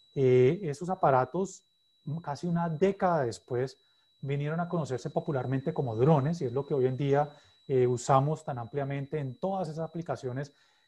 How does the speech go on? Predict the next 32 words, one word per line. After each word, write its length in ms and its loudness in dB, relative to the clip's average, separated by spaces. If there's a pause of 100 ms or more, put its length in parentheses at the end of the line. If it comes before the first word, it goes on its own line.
(220)
en 100 -10
agricultura, 640 2
en 60 -2
seguridad, 880 4
en, 320 -6
en, 220 -10
en 140 -10
defensa, 720 -6 (440)
eh, 460 -4
en 100 -10
aplicaciones 680 -4
urbanas, 640 2
en 120 -4
cinematografía. 960 -4
Eso 180 -6
es 60 -2
un 80 2
abanico 460 -2
enorme. 460 -2 (560)
Y, 380 -2
y 40 0
bueno, 280 6
yo 100 2
las 140 0
preví 440 6
desde 240 4
esa 220 -2
época. 360 -6 (460)
Sin 200 0
embargo, 340 6
también 320 0
preví 400 -2